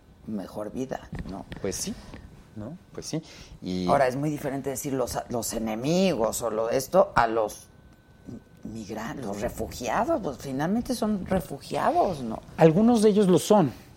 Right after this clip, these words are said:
Speaker 2: y tenemos que buscar entre todos los países cómo ayudarlos. Otros son migrantes económicos que están buscando cómo tener mejores oportunidades. Otros están buscando reunificación familiar.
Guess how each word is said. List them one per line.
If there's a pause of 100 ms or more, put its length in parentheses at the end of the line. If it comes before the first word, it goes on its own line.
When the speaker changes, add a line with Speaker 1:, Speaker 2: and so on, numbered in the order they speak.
(280)
Speaker 2:
y
tenemos
que
buscar (320)
entre
todos
los
países
cómo
ayudarlos. (460)
Otros
son
migrantes
económicos
que
están
buscando
cómo
tener
mejores
oportunidades.
Otros
están
buscando
reunificación
familiar.